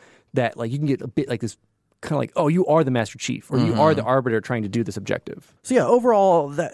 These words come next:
Speaker 2: that was the interactive strategy game. Please let us know what you thought about this episode. This was probably not, I don't wanna say out of our comfort zone, but this is the first time we really had just a lot more to say that wasn't really scripted or referencing to notes too much.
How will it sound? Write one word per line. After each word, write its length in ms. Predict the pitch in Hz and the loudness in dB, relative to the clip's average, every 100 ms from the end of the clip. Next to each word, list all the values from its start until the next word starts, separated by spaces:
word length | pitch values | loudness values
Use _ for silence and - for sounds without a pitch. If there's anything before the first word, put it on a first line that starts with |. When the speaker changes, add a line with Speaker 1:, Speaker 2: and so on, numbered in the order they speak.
| 143 | -4
Speaker 2:
that 260 | 170 180 | 0 4
was 540 | 180 175 170 165 143 - | 4 4 4 2 0 -4
the 340 | 143 151 143 | -2 0 0
interactive 580 | 120 120 113 107 - 110 | 0 0 2 0 0 -4
strategy 480 | - 185 160 143 143 | 0 0 0 0 -2
game. 320 | 131 131 123 | 0 0 0
Please 320 | - 247 254 | -4 -4 0
let 100 | 220 | 0
us 120 | 160 - | 0 0
know 100 | 139 | 0
what 80 | 123 | 0
you 80 | |
thought 180 | 107 120 | 0 -2
about 140 | 98 98 | 0 -2
this 160 | 120 | -4
episode. 600 | - 110 113 - 120 117 | -2 -4 -2 0 2 2
This 180 | 120 165 | 0 -2
was 140 | 156 - | -4 -8
probably 1000 | - - 139 135 123 135 131 123 117 113 _ _ _ _ _ _ _ _ _ | -6 2 2 2 -2 -2 0 0 -2 -6 _ _ _ _ _ _ _ _ _
not, 300 | 170 180 185 | -4 0 2
I 140 | 160 165 | 2 2
don't 80 | 156 | 4
wanna 80 | 156 | 2
say 100 | 143 | 2
out 80 | 127 | -2
of 80 | 98 | -2
our 60 | |
comfort 480 | 101 - 202 175 170 | -6 -2 0 0 -2
zone, 260 | 175 170 170 | 0 0 2
but 100 | 156 | 0
this 60 | 156 | -2
is 60 | |
the 60 | 139 | -4
first 240 | - 147 | -2 -2
time 200 | - 147 | 0 -2
we 100 | 135 | 0
really 360 | 127 123 143 143 | -2 2 2 2
had 220 | 123 123 | 0 -4
just 140 | 117 - | -4 -2
a 40 | |
lot 260 | 120 113 107 | 2 2 2
more 140 | 113 | 0
to 80 | 101 | -2
say 320 | 92 123 113 | -2 0 2
that 160 | 107 104 | 2 0
wasn't 260 | 107 104 90 | 0 -2 -4
really 200 | 101 95 | -6 -6
scripted 640 | - - 165 139 156 139 | -8 0 0 0 0 0
or 100 | 127 | 0
referencing 540 | 104 104 - 101 117 98 | 0 -2 -4 -10 -10 -8
to 120 | 120 | -8
notes 420 | 110 113 104 - | -2 -2 -2 -6
too 320 | - - 208 | -14 -4 -2
much. 480 | 220 240 233 233 - | 0 0 -2 -4 -16